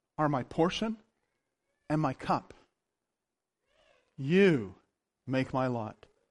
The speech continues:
secure." God gives genuine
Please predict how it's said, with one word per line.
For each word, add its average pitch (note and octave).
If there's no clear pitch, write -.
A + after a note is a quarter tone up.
secure." -
God C#3
gives B2
genuine A#2+